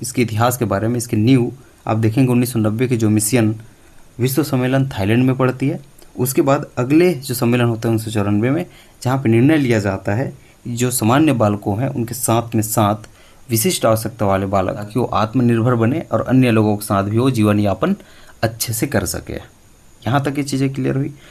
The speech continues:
और यहीं पे एक चीज़ और है, उन्नीस सौ चौरानवे के जो सलमान का विश्व सम्मेलन हुआ था, के द्वारा जो है परिभाषा आई थी।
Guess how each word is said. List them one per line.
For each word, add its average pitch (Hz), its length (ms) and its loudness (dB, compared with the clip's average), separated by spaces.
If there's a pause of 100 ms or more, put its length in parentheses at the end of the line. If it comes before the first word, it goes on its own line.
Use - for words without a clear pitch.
(160)
और 139 80 4
यहीं 175 220 6
पे 208 100 0
एक 202 100 0
चीज़ 196 140 2
और 175 200 2
है, 147 180 2
उन्नीस 156 240 2
सौ 180 60 -4
चौरानवे 151 440 2
के 175 60 -2
जो 165 200 0
सलमान 131 460 2
का 151 120 0
विश्व 147 280 -4
सम्मेलन 120 360 2
हुआ 117 240 2
था, - 380 0 (100)
के 170 80 0
द्वारा 143 220 2
जो 123 140 0
है 180 100 0
परिभाषा 120 540 2
आई 92 220 -4
थी। 113 180 -16